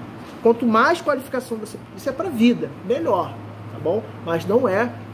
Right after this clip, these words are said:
é, é um requisito aí obrigatório você ter a C N H. Fica tranquilo, fica tranquila quanto a isso.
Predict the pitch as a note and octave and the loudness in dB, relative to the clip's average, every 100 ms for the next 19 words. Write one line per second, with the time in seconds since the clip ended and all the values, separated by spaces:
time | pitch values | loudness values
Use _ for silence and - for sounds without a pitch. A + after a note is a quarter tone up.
0 | - - F3 E3+ E3 C#3+ E3 E3 D#3+ G3 | -10 -2 2 4 4 2 -2 0 -2 -4
1 | G#3 F3 G3+ F3 F#3 F3+ G#3 A#3+ A#3+ F3+ | -6 -8 -4 -2 0 -2 -2 -2 -2 0
2 | F#3 A3 A#3 - - - D3 F3 E3 E3+ | 2 2 0 -6 -12 -10 -8 -6 -4 -4
3 | E3 E3 D3+ - E3 G3+ C3+ G#2+ - A2+ | -4 -8 -8 -8 -8 -6 -8 -8 -6 -2
4 | - - G2+ G#2+ F#2+ - G#2 G2+ - F#3+ | -2 0 0 -2 -4 -2 -4 -4 -2 -2
5 | - F#3+ - D3 | -2 -6 -6 -8